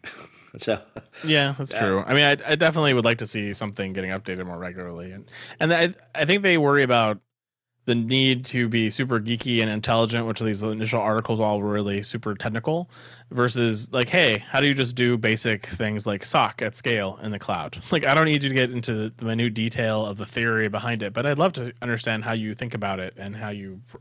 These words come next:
Speaker 2: approach it. It'd be good to see some additional stuff. But is it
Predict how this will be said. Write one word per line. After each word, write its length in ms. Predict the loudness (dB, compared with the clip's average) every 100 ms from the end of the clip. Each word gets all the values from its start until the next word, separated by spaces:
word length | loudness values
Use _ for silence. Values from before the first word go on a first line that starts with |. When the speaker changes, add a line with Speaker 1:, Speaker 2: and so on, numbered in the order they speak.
| -14
Speaker 2:
approach 320 | -8 -8 -8
it. 160 | -12 -14 _ -6
It'd 120 | 0
be 40 |
good 80 | 2
to 60 | 2
see 200 | 0 -2
some 160 | -2
additional 340 | -4 -6 -6 -8
stuff. 220 | -2 0
But 120 | 4
is 160 | 4 4
it 120 | 2